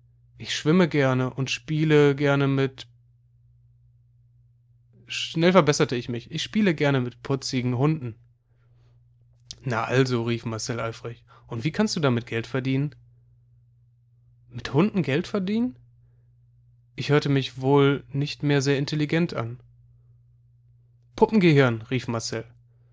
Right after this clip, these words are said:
"Du musst doch jeden Tag mit deinem Hund spazieren gehen." "Ich muss nicht. Ich gehe gerne mit Manni spazieren", widersprach ich.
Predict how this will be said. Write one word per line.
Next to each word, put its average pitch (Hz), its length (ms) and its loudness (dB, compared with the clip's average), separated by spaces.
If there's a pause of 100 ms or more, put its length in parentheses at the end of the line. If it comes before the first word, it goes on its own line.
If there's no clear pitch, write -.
(160)
"Du 156 80 -2
musst 190 220 2
doch 156 100 0
jeden 175 240 2
Tag 160 240 0
mit 151 160 -2
deinem 147 180 2
Hund 170 140 0
spazieren 143 560 -2
gehen." 113 280 -6 (640)
"Ich - 160 -8
muss 180 280 0
nicht. 165 460 0 (220)
Ich - 160 -12
gehe 151 180 2
gerne 170 300 2
mit 143 160 2
Manni 131 220 0
spazieren", 123 640 -6 (720)
widersprach 123 600 -2
ich. - 240 -18